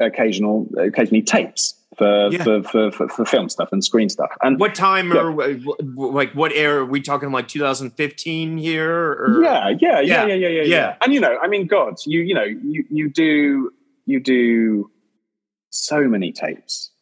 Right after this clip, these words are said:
Speaker 1: and you hear nothing. You know, you
Speaker 2: It's
Speaker 1: do
Speaker 2: like,
Speaker 1: ninety,
Speaker 2: I
Speaker 1: you know, ninety-nine percent of it.
Speaker 2: eight hundred ninety-two before you get one,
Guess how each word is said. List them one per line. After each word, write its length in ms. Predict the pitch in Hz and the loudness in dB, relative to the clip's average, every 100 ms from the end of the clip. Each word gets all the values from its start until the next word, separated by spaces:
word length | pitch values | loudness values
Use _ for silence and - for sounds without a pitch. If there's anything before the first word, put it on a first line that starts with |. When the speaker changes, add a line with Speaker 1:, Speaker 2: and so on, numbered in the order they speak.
| _ - | _ -2
Speaker 1:
and 120 | 107 | 2
you 120 | 110 - | 2 2
hear 140 | 120 | 2
nothing. 460 | 110 101 - - - _ - | 2 0 -4 -10 -10 _ -8
You 80 | 95 | -4
know, 80 | |
you 80 | 82 | 0
Speaker 2:
It's 100 | 107 | 2
Speaker 1:
do 80 | 113 | 4
Speaker 2:
like, 100 | 107 | 4
Speaker 1:
ninety, 200 | 117 120 | 4 2
Speaker 2:
I 80 | 165 | 2
Speaker 1:
you 80 | 127 | 2
know, 80 | 104 | 4
ninety-nine 580 | 135 156 156 - - | 4 4 2 2 4
percent 0 | |
of 80 | 262 | 4
it. 40 | 247 | 4
Speaker 2:
eight 40 | |
hundred 640 | 254 240 233 240 208 165 | 2 2 0 -2 -4 -6
ninety-two 880 | 165 175 190 185 151 - - 196 196 | 2 2 4 0 -6 -10 0 2 2
before 300 | 160 143 170 | 0 -4 0
you 100 | 151 | 0
get 200 | 127 131 | 0 -2
one, 340 | 127 123 107 | 0 0 0